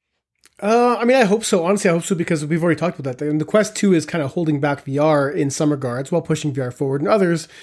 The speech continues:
um, without it being performance and power and those bigger games. And the idea of the Quest two now being stuck to the Quest one, um, sucks, honestly. Um, it, it's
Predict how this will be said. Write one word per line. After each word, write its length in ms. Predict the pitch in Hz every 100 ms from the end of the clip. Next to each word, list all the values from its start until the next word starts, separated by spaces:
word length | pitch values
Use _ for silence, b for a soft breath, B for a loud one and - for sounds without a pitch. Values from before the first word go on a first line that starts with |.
| B B _
um, 540 | 170 160 156 156 147
without 300 | 147 160 165
it 100 | 156
being 160 | 147 147
performance 500 | 143 - 147 143 135
and 120 | 147
power 320 | 139 131 127
and 160 | 127 120
those 200 | - 123
bigger 320 | 113 135 113
games. 460 | 113 156 160 113 - B B B
And 320 | 156 147 147 135
the 100 | 165
idea 300 | 160 170 202
of 80 |
the 60 | 143
Quest 280 | - 180 -
two 100 | 180
now 180 | 160 160
being 200 | 156 151
stuck 340 | - - 165
to 80 | -
the 80 | 156
Quest 300 | 151 151 139
one, 440 | 127 131 175 196 - b b b b b _ _
um, 800 | 147 143 139 135 127 123 113 110 _ _
sucks, 520 | - - 160 127 - -
honestly. 760 | 143 160 165 - 120 113 139
Um, 480 | 139 123 120 120 139 -
it, 180 | 151 -
it's 420 | 165 - - -